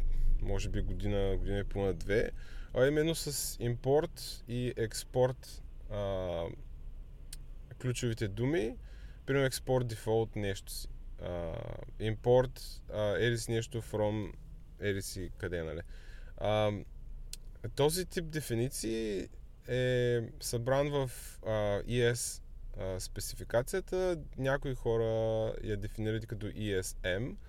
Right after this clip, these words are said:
А, но, та, аз имах проблем с това, защото моята библиотека, въпреки че е спортната с, а, а,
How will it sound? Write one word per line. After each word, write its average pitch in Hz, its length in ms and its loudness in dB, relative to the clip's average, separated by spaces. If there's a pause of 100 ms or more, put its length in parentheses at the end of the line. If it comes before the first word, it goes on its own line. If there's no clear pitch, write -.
(680)
А, 113 300 6 (420)
но, 120 500 6 (260)
та, 123 160 8 (100)
аз - 200 2
имах 226 180 2
проблем 196 320 4
с - 80 -4
това, 175 260 6
защото 190 320 -2
моята 180 260 -2
библиотека, 175 500 -2
въпреки 175 320 -2
че 156 220 2
е 135 80 4
спортната 143 880 2
с, - 560 -4
а, 107 40 0
а, 104 260 0